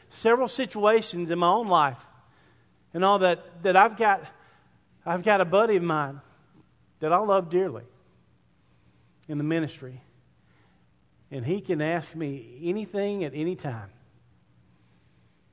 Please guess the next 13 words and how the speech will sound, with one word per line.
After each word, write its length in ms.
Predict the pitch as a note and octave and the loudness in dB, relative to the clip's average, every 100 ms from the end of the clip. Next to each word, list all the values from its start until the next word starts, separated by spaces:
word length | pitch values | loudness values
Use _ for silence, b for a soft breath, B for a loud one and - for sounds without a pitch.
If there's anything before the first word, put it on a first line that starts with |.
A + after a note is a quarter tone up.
| _ _ _ _ _ _ _ _ _ _ _ _ _ - | _ _ _ _ _ _ _ _ _ _ _ _ _ -12
And 120 | B2+ | -6
I've 140 | D3+ | -4
got 120 | F#3 F#3+ | -4 -6
to 40 | |
be 140 | F#3+ | -4
honest 320 | F#3+ A#3 A3+ B2 | -6 -8 -14 -16
with 180 | A2 | -18
him. 80 | A#2 _ _ _ _ b b b b b | -18 _ _ _ _ b b b b b
Because 420 | D3+ F3 C3+ - - | -6 -6 -6 -16 -10
here's 260 | D#3+ F#3+ | -8 -8
the 60 | E3 | -6
thing, 340 | F3+ E3+ D#3+ | -4 -4 -4
accountability 920 | E3 - F#3+ G#3 E3 F3+ G3+ F#3+ F3 | -10 -2 -2 0 0 2 2 2 0